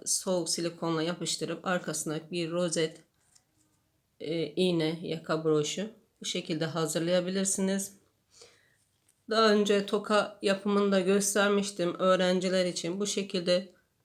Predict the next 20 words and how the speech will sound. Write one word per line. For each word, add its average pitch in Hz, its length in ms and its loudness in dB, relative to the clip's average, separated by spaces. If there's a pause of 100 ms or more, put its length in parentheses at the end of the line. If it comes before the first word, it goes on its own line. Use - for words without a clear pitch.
(240)
toka 226 300 0
yapabilirsiniz. 170 920 0
Tamamlayabilirsiniz 220 1080 4
hanımlar. 170 480 2
İsterseniz 202 760 0
şu - 140 -8
şekilde 190 760 -4 (1600)
taç 226 360 -4
da - 40 -2
yapabilirsiniz. 156 960 -4 (2250)
Benim 247 260 8
anlatacaklarım 220 920 6
bu 220 100 -2
kadar. 196 460 2 (880)
Dediğim 196 340 2
gibi 185 380 -4
ortasına 196 760 0
ay 208 240 4
yıldız 175 340 -2
veya, 190 420 0